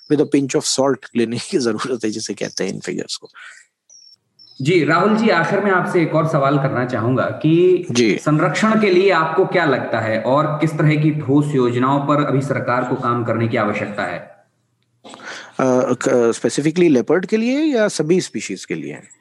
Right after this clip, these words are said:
Speaker 2: Specifically लेपर्ड के लिए, क्योंकि आज हम उसी पर केंद्रित बात
Speaker 1: जी,
Speaker 2: कर रहे हैं।
Speaker 1: जी, जी, जी। अ, देखिए,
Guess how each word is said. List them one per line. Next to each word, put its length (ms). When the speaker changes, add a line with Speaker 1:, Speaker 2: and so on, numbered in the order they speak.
Speaker 2:
Specifically 1040
लेपर्ड 420
के 60
लिए, 200
क्योंकि 260
आज 200
हम 220
उसी 160
पर 120
केंद्रित 340
बात 180
Speaker 1:
जी, 140
Speaker 2:
कर 60
रहे 100
हैं। 80
Speaker 1:
जी, 340
जी, 120
जी। 440
अ, 400
देखिए, 500